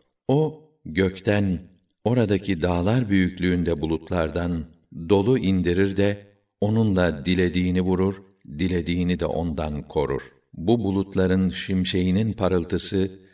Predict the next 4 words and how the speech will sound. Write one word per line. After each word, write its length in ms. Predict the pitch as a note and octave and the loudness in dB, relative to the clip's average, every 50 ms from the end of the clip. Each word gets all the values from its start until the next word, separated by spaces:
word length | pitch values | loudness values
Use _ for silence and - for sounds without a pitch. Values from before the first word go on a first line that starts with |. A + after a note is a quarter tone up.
| _ _ - | _ _ -8
neredeyse 760 | D2+ D#2 F2+ G2+ A2+ A#2 F#2 F#2+ F#2 F2 E2 - - F2+ E2+ | -4 0 2 2 2 2 2 0 0 0 0 0 0 0 0
gözleri 600 | D#2 D2 D2+ F2 F#2 F2+ F2+ E2 F2+ F#2 F2 F2 E2+ | 0 -2 -2 -2 0 0 0 0 2 2 4 2 2
alıverecek. 920 | - D#2+ D2+ F2+ E2+ D2 C#2+ C#2 C2 C2 - - C2 A#1 B1+ B1 - _ _ _ _ _ _ | 0 0 -2 -2 -2 -2 0 0 -2 -2 -4 -4 -4 -6 -6 -10 -20 _ _ _ _ _ _
Allah 500 | F#2+ G2 G2 F#2 G2 G2+ G#2+ G#2+ G2+ - | 2 2 4 4 2 2 2 0 -2 -6